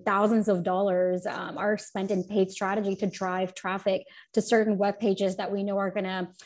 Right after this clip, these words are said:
create that excitement for travel to that destination. And if we don't end up testing it, we really don't know if the users are interacting with it the way that you want.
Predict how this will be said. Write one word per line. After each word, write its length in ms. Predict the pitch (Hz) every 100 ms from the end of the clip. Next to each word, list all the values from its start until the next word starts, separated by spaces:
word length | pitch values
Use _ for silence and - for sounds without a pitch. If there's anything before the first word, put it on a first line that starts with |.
| - -
create 360 | - 226 202 202
that 120 | 190
excitement 520 | 185 - 208 180 202
for 120 | -
travel 420 | 190 - 196 196 202
to 140 | 202
that 180 | 185 180
destination. 640 | 185 185 180 185 185 196
And 100 | 190
if 140 | 190
we 80 | 220
don't 240 | 180 202 202
end 160 | 208
up 100 | 190
testing 420 | - 196 - 240 247
it, 220 | 262 269 - _
we 100 | 220
really 280 | 226 233 226
don't 260 | 226 196
know 120 | 202
if 140 | 208 175
the 80 | 185
users 400 | 196 190 190 185
are 240 | 175 175 208
interacting 460 | 185 185 185 190
with 180 | 185 185
it 100 | 180
the 80 | 180
way 220 | 175 175
that 160 | 170 156
you 100 | 180
want. 480 | 170 143 104 -